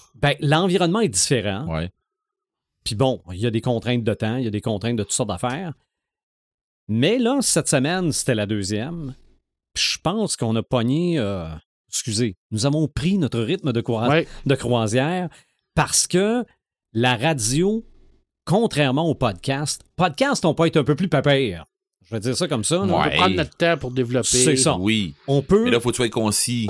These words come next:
Speaker 3: Ouais,
Speaker 1: Ouais. Ben,
Speaker 3: exact.
Speaker 1: c'est pas, c'est pas juste une question de concision.
Speaker 2: Ben, c'est
Speaker 1: C'est
Speaker 2: un get to the point, là.
Speaker 1: Ouais, mais faut être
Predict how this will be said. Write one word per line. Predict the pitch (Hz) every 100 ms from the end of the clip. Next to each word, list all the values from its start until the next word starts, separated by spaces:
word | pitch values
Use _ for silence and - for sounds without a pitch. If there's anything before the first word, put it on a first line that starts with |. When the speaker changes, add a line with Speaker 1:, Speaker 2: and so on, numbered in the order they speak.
| -
Speaker 3:
Ouais, | 135 139
Speaker 1:
Ouais. | - -
Ben, | -
Speaker 3:
exact. | 170 117
Speaker 1:
c'est | -
pas, | 262 311
c'est | - -
pas | 269
juste | 240 262
une | 160
question | 135 123 - 196
de | -
concision. | 151 127 - 110 143 147 _
Speaker 2:
Ben, | 95 90
c'est | 110
Speaker 1:
C'est | 107 107 117
Speaker 2:
un |
get | 143
to | 143
the | 139 110
point, | 131 120 85
là. | 76 -
Speaker 1:
Ouais, | 135 202
mais | 151
faut | - - 214 262 277 -
être | 151 175 190 - -